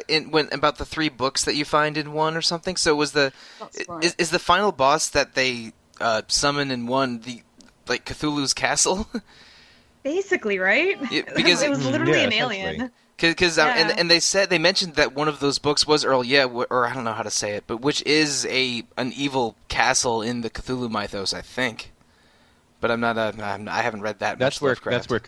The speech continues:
Speaker 4: Cthulhu lives. He lives in the,
Speaker 1: Yeah.
Speaker 4: in the city of Y-, of Yorda.
Speaker 2: Before we go running ahead with Shadow Hearts one, we're gonna look at this game, and I think no better way to start off with Shadow Hearts Covenant than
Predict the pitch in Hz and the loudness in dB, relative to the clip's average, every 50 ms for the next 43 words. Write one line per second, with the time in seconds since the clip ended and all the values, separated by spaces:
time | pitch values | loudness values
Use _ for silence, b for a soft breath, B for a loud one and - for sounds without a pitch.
0 | 92 - 107 101 90 85 85 82 85 87 87 80 67 64 67 - - - 78 78 | -6 -4 -4 -2 -2 -2 -4 -2 -2 -2 -2 -2 -2 -4 -8 -12 -12 -10 -8 -8
1 | 73 71 73 - 73 73 73 123 131 98 73 73 73 - 80 76 73 73 73 71 | -8 -8 -8 -8 -6 -4 -2 -2 -2 -2 -2 -4 -8 -6 -6 -4 -4 -4 -4 -4
2 | 76 78 - - - 76 71 73 73 73 73 71 71 73 73 73 76 - _ _ | -6 -8 -8 -6 -6 -6 -6 -4 -2 -2 -2 -2 -2 -2 -4 -4 -6 -10 _ _
3 | _ _ _ _ _ _ _ _ _ _ _ _ _ - 247 214 214 285 269 269 | _ _ _ _ _ _ _ _ _ _ _ _ _ -4 -4 -2 -2 -2 -2 0
4 | 233 240 226 214 220 214 202 220 226 220 196 202 196 196 - 233 202 185 185 196 | 0 0 0 0 -2 -6 -6 -6 -6 -4 -4 -4 -6 -4 -4 -2 -2 0 0 -2
5 | 185 180 - 208 196 180 180 175 - - - _ _ - 254 277 269 254 240 240 | -4 -4 -4 -4 -4 -4 -4 -6 -12 -16 -20 _ _ -6 -2 0 0 0 0 0
6 | 240 - 240 214 247 240 - - 240 220 190 175 160 123 202 220 208 - - 277 | -2 -4 -6 -8 -8 -8 -6 -4 -4 -4 -4 -4 -4 -4 -4 -6 -6 -4 -4 -2
7 | 262 254 240 - - - - - _ _ _ _ - _ _ _ _ _ - 208 | 0 0 -2 -4 -6 -10 -12 -16 _ _ _ _ -20 _ _ _ _ _ -14 -6
8 | 190 196 233 240 254 262 269 269 269 233 240 226 220 214 202 202 208 - - 208 | -2 2 2 4 4 4 2 0 0 0 -2 -2 -2 -4 -6 -6 -8 -6 -4 -2
9 | 196 180 180 180 - - 190 180 - - 185 180 180 190 185 180 - - - 208 | -2 -2 -2 -4 -6 -8 -8 -6 -6 -4 -4 -4 -4 -6 -6 -8 -8 -6 -6 -4
10 | 185 185 180 180 190 - - 180 170 185 190 175 175 165 | -4 -4 -6 -6 -8 -8 -10 -4 0 2 2 2 2 -2